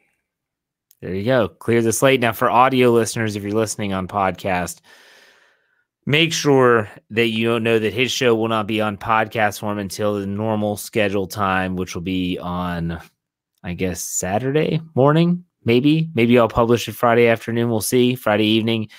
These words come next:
Uh, but yeah, just, that's just a YouTube adjustment there. And then everything else will flow as usual tomorrow night, Thursday.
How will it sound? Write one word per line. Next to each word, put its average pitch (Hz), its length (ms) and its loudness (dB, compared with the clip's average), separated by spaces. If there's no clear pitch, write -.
Uh, 98 300 2
but 110 140 0
yeah, 101 200 2
just, 107 240 -2
that's 131 220 2
just 113 160 -4
a - 20 -2
YouTube 95 580 -2
adjustment 87 520 -4
there. 82 240 -4
And 87 120 -6
then 95 200 -2
everything 107 360 0
else 107 220 0
will 98 80 -4
flow 110 280 4
as 95 140 2
usual 120 360 2
tomorrow 104 380 2
night, 107 280 0
Thursday. 117 640 2